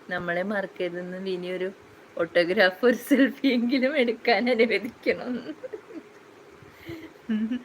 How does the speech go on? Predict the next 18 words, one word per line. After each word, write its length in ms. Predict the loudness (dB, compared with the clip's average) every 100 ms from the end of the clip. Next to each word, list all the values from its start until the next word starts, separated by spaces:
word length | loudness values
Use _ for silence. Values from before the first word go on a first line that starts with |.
| -14 -20 -20 -8
എം 320 | -4 -2 0 -2
എസ് 240 | -2 0
ഉറങ്ങുന്ന 560 | 2 2 0 -4 -4 -2
ആളെ 460 | 0 2 2 2
ഉറങ്ങട്ടെ, 880 | 0 -2 -4 -6 -4 -2 2 2 4
അടു-, 280 | 2 -2 -8 -14 -20 -20 -20 -20 -18 -20 -20 -20 -12
ഏ, 400 | -8 -8 -6 -4 0
ഇടക്ക് 540 | 0 -2 -4 -4 -4 -8 -20 -20 -20 -10
പൊക്കി 480 | -4 -4 -4 0 2 6
നോക്കി 600 | 4 4 -2 0 2 0
എന്ന് 160 | 0 0
പറയുന്നുണ്ട്. 720 | 0 -2 0 0 -2 -2 -4 -6 -18 -20 -20 -10
വിനി, 640 | -6 -4 -4 -4 -4 -2 -2
എന്താ 800 | -4 -6 -8 -12 -4 0 0 0
ആ 320 | -2 -2 -2 -4
മൂവി 520 | -6 -6 -4 -4 -4 -2
പറഞ്ഞ് 540 | 0 0 -4 -6 -8 -4
കാണുന്നതിരിക്കാൻ, 1300 | -2 -2 -4 -8 -8 -8 -8 -10 -14 -6 -4 -4